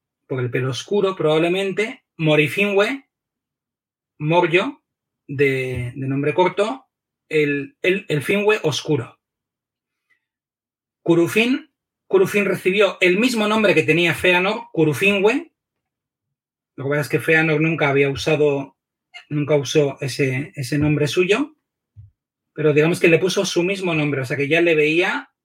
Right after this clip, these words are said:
claramente que, que iban por el mismo camino. Curvo, de nombre corto. Ambrod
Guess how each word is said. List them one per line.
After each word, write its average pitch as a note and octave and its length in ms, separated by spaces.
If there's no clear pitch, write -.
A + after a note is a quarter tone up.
claramente D#3+ 640
que, C3+ 640
que C#3+ 100
iban C#3 200
por C#3 120
el C#3 120
mismo C#3 240
camino. B2+ 500
Curvo, G#3+ 720
de D3 200
nombre D3+ 300
corto. A#2+ 340
Ambrod D3+ 520